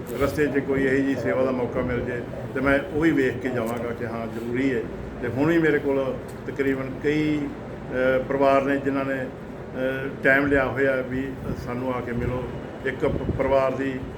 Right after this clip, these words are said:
ਲੜਕੀ ਦਾ, ਅਹ, ਐਕਸੀਡੈਂਟ ਹੋਇਆ ਹੋਇਆ, ਉਹਦੀ ਲੱਤ ਕੱਟੀ ਹੋਈ ਹੈ, ਉਹਦੇ ਬਾਰੇ ਮੈਂ ਸੋਚ ਰਿਹਾ ਕਿ ਉਹਨੂੰ ਨਵੀਂ ਲੱਤ ਲਵਾ ਕੇ ਦਈਏ। ਬਸ ਇਸ ਤਰ੍ਹਾਂ ਸਤਿਗੁਰ ਦੀ ਕਿਰਪਾ ਹੈ, ਕਿਉਂਕਿ ਅਸਲ 'ਚ ਸੱਚ ਇਹ ਆ,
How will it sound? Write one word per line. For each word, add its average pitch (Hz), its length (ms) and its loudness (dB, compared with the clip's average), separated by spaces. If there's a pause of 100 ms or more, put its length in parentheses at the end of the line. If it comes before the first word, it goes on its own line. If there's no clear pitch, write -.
(280)
ਲੜਕੀ 143 340 2
ਦਾ, 151 360 2
ਅਹ, 135 420 -4
ਐਕਸੀਡੈਂਟ 143 440 -2
ਹੋਇਆ 139 280 4
ਹੋਇਆ, 139 160 4
ਉਹਦੀ 139 360 0
ਲੱਤ 131 400 -2 (460)
ਕੱਟੀ 139 260 0
ਹੋਈ 143 220 4
ਹੈ, 139 180 4 (140)
ਉਹਦੇ 151 200 0
ਬਾਰੇ 143 240 2
ਮੈਂ 135 140 0
ਸੋਚ 127 300 -6
ਰਿਹਾ 127 220 -2 (300)
ਕਿ 139 60 0
ਉਹਨੂੰ 139 260 2
ਨਵੀਂ 131 180 0
ਲੱਤ 127 280 -2
ਲਵਾ 120 200 -2
ਕੇ 123 120 -6
ਦਈਏ। 113 360 -4 (320)
ਬਸ 226 180 2
ਇਸ 170 120 4
ਤਰ੍ਹਾਂ 156 300 0
ਸਤਿਗੁਰ 139 360 -4
ਦੀ 139 120 -6
ਕਿਰਪਾ 135 340 -4
ਹੈ, 139 100 2 (300)
ਕਿਉਂਕਿ 160 200 0 (240)
ਅਸਲ 185 300 2
'ਚ - 80 -2
ਸੱਚ 147 340 -2
ਇਹ 156 200 4
ਆ, 139 120 2